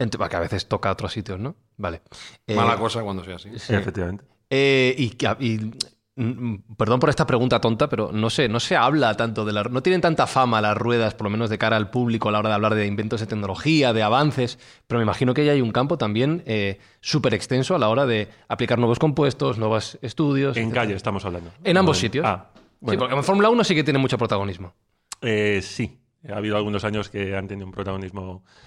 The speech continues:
Speaker 3: curioso. Eh, importante. No, hay varios, eh, elementos, eh, en los coches de calle, sobre todo, de hecho, ahí se están estudiando. Bueno, eh, por supuesto, las grandes marcas están desarrollando,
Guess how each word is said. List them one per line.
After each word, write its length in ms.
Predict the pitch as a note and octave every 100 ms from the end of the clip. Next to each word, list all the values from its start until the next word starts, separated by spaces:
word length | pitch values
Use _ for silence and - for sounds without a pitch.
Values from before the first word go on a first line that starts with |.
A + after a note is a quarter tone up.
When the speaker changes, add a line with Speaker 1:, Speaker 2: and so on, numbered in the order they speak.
| - _ _
Speaker 3:
curioso. 380 | A2 G2+ F2 D#2+ _ _ _ _ _ _ _ _
Eh, 460 | - G2+ F#2 - -
importante. 500 | - G2+ G2+ G2 G2
No, 180 | - F3
hay 120 | B2
varios, 380 | A2+ C3 C3+ -
eh, 840 | A#2+ A2+ A2 G#2 G2+ G2 F#2+ G2+ -
elementos, 640 | - G2 G2+ G2+ G2+ - -
eh, 320 | - - - _ D#3 _ - - - - -
en 140 | A2
los 100 | F2+
coches 220 | A2 G#2
de 80 | F#2+
calle, 180 | G2 F#2+
sobre 220 | F2+ F#2
todo, 160 | F#2+ F#2+
de 60 |
hecho, 140 | F2+ G2
ahí 140 | F#2+
se 120 | G2 F2+
están 180 | G2
estudiando. 540 | F#2 - G2 F#2+ G2 G2 - - _ _ -
Bueno, 220 | F#2+ E2 -
eh, 440 | F2 E2 E2 D#2+ -
por 100 | E2
supuesto, 300 | E2 - F2
las 160 | E2+
grandes 280 | F2+ F2+ F2
marcas 260 | F#2 - F2+
están 220 | E2+ F#2
desarrollando, 680 | F#2+ F2 G2 F2+ F#2 F#2 -